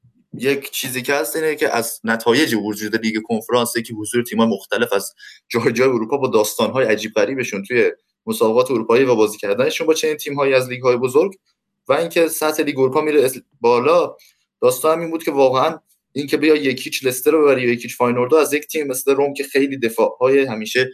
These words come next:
ضعیفی داشته و خیلی هیجانی بازی می‌کردن در چنین بازی‌هایی، خارج واقعاً اینکه خیلی جام از دست می‌دن با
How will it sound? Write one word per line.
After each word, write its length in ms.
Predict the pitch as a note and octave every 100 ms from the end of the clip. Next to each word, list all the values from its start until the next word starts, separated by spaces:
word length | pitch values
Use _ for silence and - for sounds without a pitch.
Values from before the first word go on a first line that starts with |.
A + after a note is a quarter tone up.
| - _ _ - -
ضعیفی 320 | A2 G#2+ B2+ C#3
داشته 260 | C3+ C3+
و 80 | A#2+
خیلی 260 | - C#3 C#3+
هیجانی 420 | A#2+ A#2+ A#2 B2 D3
بازی 280 | B2 A#2+
می‌کردن 380 | A#2 A#2+ A#2 A2+
در 140 | A2+ A2+
چنین 240 | A#2+ A2+
بازی‌هایی، 680 | A2+ G#2+ A#2+ D3 D#3 C3+ C3
خارج 460 | - A#2+ A#2+ D3 B2+
واقعاً 320 | A2+ G2+ G#2
اینکه 260 | G#2 A2 G#2+
خیلی 340 | - C#3+ C#3
جام 200 | B2 A2
از 140 | G#2+ G#2
دست 220 | G2 -
می‌دن 220 | G2 F#2+
با 240 | F#2 F2